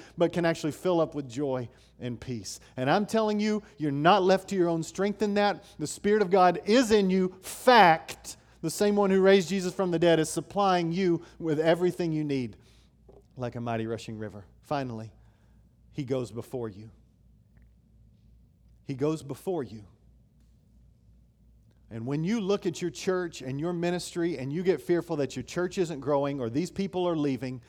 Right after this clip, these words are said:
I just want to encourage you, you can trust the one who goes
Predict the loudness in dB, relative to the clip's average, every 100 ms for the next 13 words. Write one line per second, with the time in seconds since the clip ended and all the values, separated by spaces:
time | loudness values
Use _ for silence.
0 | -20 -20 -20 -10 -6 -4 -4 -2 -4 -4
1 | -6 -6 -4 -2 -2 -4 -6 -8 -10 -20
2 | _ -8 -6 -6 -4 -4 -6 -4 0 0
3 | -2 -10 -14 -14 -18 -20 _ _ -4 -2
4 | -2 -4 -4 -6 -4 -6 -6 -10